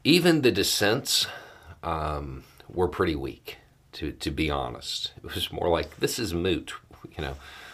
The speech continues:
we don't really need to deal with this right now." Um, so while there was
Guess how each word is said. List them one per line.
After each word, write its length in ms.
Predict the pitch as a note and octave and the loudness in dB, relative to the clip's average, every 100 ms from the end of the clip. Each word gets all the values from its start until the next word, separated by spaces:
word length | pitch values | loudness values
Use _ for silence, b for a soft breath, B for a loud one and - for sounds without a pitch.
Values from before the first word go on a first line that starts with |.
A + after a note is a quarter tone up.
| B | B
we 80 | G#2+ | 4
don't 200 | A#2+ - | 4 2
really 460 | D2+ D#2+ F#2+ F#2+ F2 | -2 4 6 6 6
need 160 | E2+ | 4
to 80 | D#2 | 0
deal 200 | D2 D2 | 0 0
with 160 | C#2+ B1 | 0 -2
this 240 | C2 - | -6 -4
right 180 | G#1+ - | -6 -8
now." 260 | - - - b b b b b b b - | -12 -14 -16 b b b b b b b -4
Um, 580 | C#2+ C2+ C2 A#1+ A#1 G1+ - _ _ _ _ b b b b b b _ _ | -2 -2 -4 -8 -14 -18 -20 _ _ _ _ b b b b b b _ _
so 600 | - - F#2+ F2 F2 C2+ - B B B _ - | 0 6 8 8 6 0 -8 B B B _ 2
while 200 | F#2+ F#2+ | 4 8
there 160 | G2+ | 8
was 260 | F#2+ F2 | 6 2